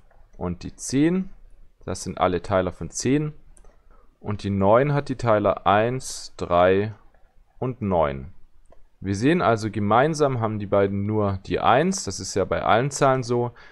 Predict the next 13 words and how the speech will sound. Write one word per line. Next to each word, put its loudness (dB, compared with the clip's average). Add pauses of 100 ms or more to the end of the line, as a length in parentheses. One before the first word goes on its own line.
(300)
Die -6
bringt 0
uns -6
hier 2
aber 2
nichts, -6
weil 4
wenn 0
du -2
mit -6
eins 0
kürzen -2
würdest, 0